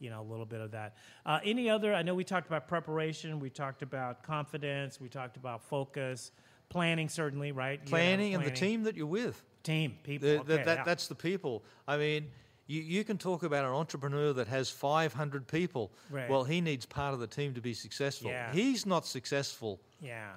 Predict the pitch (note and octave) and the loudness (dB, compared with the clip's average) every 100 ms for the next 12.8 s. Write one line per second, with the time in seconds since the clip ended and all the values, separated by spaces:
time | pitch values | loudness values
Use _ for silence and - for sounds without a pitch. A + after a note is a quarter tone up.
0 | - B2+ B2+ D3 C#3 A#2 B2 C3 - A2 | -2 2 4 2 2 -2 0 0 -2 -6
1 | - D3 B2 F#2 - C#3 B2+ G#2+ - C3 | -2 -2 -2 -6 -10 -8 -6 -6 -4 -4
2 | B2 C#3 E3 - - - - - - _ | -2 -2 -2 0 -4 -4 -16 -20 -20 _
3 | - C#3+ - - D3 D#3+ G3 G#3 F3+ D3+ | -6 -6 -6 -10 -2 2 2 2 0 -2
4 | C#3+ C3+ - C3 D3 A#2+ - D3 C#3 - | -4 -6 -6 -4 -4 -4 2 2 2 -2
5 | B2+ A2 A2 C#3 - D3 A#2 A#2+ C3 - | -8 -8 -4 -2 -2 -4 -4 -2 -4 -4
6 | A#2 A2+ C3+ A2+ F#2 D3+ F3 D3+ C#3+ B2 | -10 -6 -4 -6 -6 -6 -4 -2 -2 -4
7 | G2+ G#2 - F3 G3 F3+ D3+ - D#3 D3 | -10 -12 -8 -6 -4 -4 -4 -4 -4 -2
8 | C3 A#2+ C3 D#3 - D3+ B2 - - - | -4 -2 -2 -4 -8 -10 -12 -12 -18 -12
9 | - B3+ A#3+ C4+ C4+ E3+ F3+ E3 A3+ A#3 | -6 0 2 0 -2 -12 -12 -6 -4 -4
10 | F3+ D#3+ E3+ D#3+ C3+ C3 - D#3+ C#3+ C3+ | -4 -2 -2 -2 -4 -8 -6 -4 -2 -4
11 | - - D#3+ D#3 C#3 - - E3 E3+ E3 | -8 -14 -6 -4 -4 -10 -8 -4 -2 0
12 | F#3 G#3 F3+ - G3 E3+ D3+ C#3+ | 0 0 -2 -4 -4 -4 -4 -8